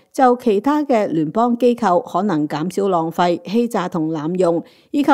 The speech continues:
任何有用嘅見解或者係好好嘅想法提供意見。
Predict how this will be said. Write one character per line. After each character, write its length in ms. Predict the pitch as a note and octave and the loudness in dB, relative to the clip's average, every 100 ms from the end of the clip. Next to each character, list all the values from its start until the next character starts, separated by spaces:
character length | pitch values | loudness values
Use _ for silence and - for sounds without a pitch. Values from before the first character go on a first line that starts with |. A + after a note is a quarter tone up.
| A3+ | 2
任 220 | G#3+ G#3 | 0 0
何 220 | G3+ F#3 F3+ | 0 2 2
有 280 | F3 D3+ | 2 0
用 220 | A3 F#3 F#3 | 2 0 0
嘅 160 | G3+ | -2
見 260 | G3 G#3+ G3+ | -2 -4 -2
解 300 | F3+ D#3+ A#3+ - _ | -2 0 -2 -6 _
或 140 | F#3 F3+ | -2 0
者 140 | A3 | 0
係 160 | A3 F#3 | 0 -2
好 160 | F3 | -2
好 140 | E3+ F#3 | -2 -2
嘅 240 | F3+ F3+ | 0 -2
想 260 | E3+ D3 F#3 | -2 -6 -2
法 220 | F#3+ F3+ | -2 -2
提 260 | - F3+ | -4 -6
供 180 | D#3 F#3 | -4 -4
意 140 | F3+ E3+ | -4 -2
見。 300 | F3+ F3+ | 0 -2